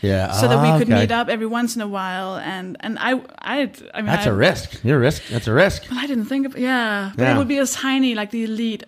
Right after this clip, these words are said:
Speaker 2: the elite, and the
Speaker 1: It would have to
Speaker 2: elite.
Speaker 1: be, like, one person, really, or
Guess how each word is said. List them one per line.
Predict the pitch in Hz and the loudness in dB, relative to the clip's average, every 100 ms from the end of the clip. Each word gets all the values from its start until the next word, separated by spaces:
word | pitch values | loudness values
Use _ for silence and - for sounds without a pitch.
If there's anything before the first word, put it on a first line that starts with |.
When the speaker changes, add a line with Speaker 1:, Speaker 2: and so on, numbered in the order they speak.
| - | -16
Speaker 2:
the | - 226 | -8 -6
elite, | 214 226 202 | -4 -4 -6
and | 196 | -4
the | 190 | 2
Speaker 1:
It | |
would | 151 | 6
have | 175 | 6
to | 180 | 2
Speaker 2:
elite. | 165 | 2
Speaker 1:
be, | 165 | 4
like, | 147 113 | 4 4
one | 113 110 113 117 110 | 2 4 4 6 4
person, | 101 101 101 87 87 | 2 0 0 -4 -4
really, | 92 85 80 - | -2 -2 -6 -8
or | 110 | -4